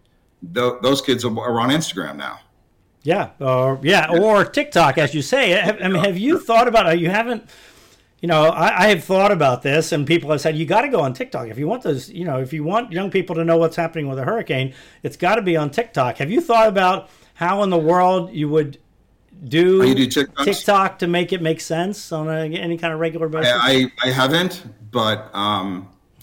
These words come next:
Speaker 1: because just posting a three-minute weathercast on TikTok's, we're probably not gonna get it done.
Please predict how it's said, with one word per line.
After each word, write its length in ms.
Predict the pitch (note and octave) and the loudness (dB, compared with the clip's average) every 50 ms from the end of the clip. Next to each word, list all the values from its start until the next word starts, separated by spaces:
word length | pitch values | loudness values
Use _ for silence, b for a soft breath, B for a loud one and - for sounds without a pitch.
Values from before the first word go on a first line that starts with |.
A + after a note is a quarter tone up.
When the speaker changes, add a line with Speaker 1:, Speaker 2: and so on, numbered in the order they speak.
| b b b b b b _ | b b b b b b _
Speaker 1:
because 200 | - B2 C3+ A#2+ | -8 -6 -4 -2
just 200 | C3 C#3+ C3+ - | -2 -2 -2 -2
posting 420 | - D#3 D3 D3+ C#3+ - D3 B2+ B2 | 0 2 2 2 2 2 0 0 0
a 40 | A2 | 0
three-minute 420 | - C#3 C3+ C3+ C#3 C3 A#2+ A2 | 0 0 2 4 4 2 2 0
weathercast 560 | A#2 C3 C3+ C3 A2+ - A#2+ G#2+ G2+ - - | 0 0 0 0 -2 -2 -4 -4 -4 -4 -6
on 80 | G2+ F#2+ | -8 -8
TikTok's, 480 | - - B2 - - G2+ E2+ F2 - - | -8 -8 -10 -8 -8 -8 -8 -8 -8 -10
we're 60 | G#2 | -10
probably 240 | - A2+ G2+ A2 G#2 | -8 -8 -6 -6 -6
not 160 | F#2+ G2+ G#2+ | -8 -8 -10
gonna 140 | G#2 F#2 D#2+ | -10 -10 -10
get 140 | F#2+ F#2 | -10 -10
it 120 | F2 F2 - | -10 -10 -8
done. 320 | G2+ F#2+ E2+ D#2+ D#2 - | -8 -8 -8 -10 -12 -14